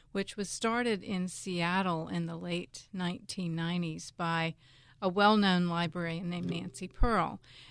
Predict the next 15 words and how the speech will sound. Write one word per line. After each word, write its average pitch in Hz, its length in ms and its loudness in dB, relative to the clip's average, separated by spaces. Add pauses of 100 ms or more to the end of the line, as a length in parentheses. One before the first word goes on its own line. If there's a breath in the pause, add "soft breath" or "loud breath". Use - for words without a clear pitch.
(160)
And 190 520 6 (640)
it 208 220 6
was 202 180 4
so 214 320 2
popular 180 960 0 (120)
that 175 420 2
other 185 280 0
libraries 175 560 -8
around 170 320 -4
the 180 80 -8
country 196 640 -6
began 175 500 -8
to - 180 -10
pick - 300 -8
up - 120 -6